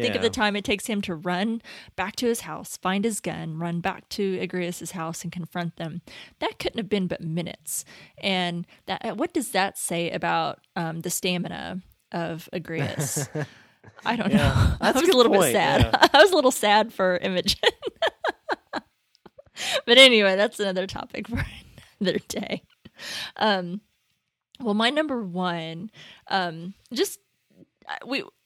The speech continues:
Speaker 1: talked about it a little bit, but it's just the end where, where we ended on this finale. So we, we had a lot of things kind of wrapped up and closed off and questions that were answered,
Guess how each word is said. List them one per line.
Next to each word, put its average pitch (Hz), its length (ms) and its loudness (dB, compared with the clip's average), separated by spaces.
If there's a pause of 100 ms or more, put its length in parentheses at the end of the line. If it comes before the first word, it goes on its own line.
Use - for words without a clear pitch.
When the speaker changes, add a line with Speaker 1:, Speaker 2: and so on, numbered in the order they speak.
Speaker 1:
talked - 260 0
about 285 180 4
it 208 60 2
a - 20 0
little 196 180 0
bit, - 180 -4
but 196 100 -2
it's 220 120 -4
just - 160 0
the - 160 -4
end 202 500 -4
where, 196 340 -4
where 202 300 -2
we 220 160 -6
ended 214 360 -4
on 175 120 -8
this 170 160 -6
finale. 175 560 -6
So 185 300 -4
we, 185 240 -6
we 214 160 -6
had 220 200 0
a 254 60 -2
lot 202 300 -2
of 190 240 -6 (340)
things 196 400 -2
kind 196 300 -4
of 196 180 -8
wrapped 175 380 -4
up 180 340 -4 (840)
and 196 200 -4
closed 190 440 -4
off 170 580 -6
and 175 340 -4
questions 185 600 -4
that - 160 -10
were 190 180 -8
answered, 170 680 -8